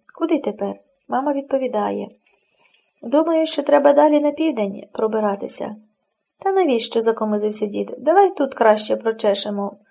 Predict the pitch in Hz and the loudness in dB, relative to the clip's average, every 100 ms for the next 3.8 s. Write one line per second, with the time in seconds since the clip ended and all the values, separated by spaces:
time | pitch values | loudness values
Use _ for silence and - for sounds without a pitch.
0 | _ _ - 370 - - 254 254 247 247 | _ _ -10 -4 -2 4 8 8 6 4
1 | 254 277 370 339 269 262 269 - 240 247 | 4 6 6 4 0 2 2 2 0 2
2 | 247 214 208 214 208 214 - 370 359 254 | 0 0 4 4 2 -4 0 0 2 0
3 | 220 214 208 214 - 208 208 208 | 2 0 0 -2 -4 -4 -4 -4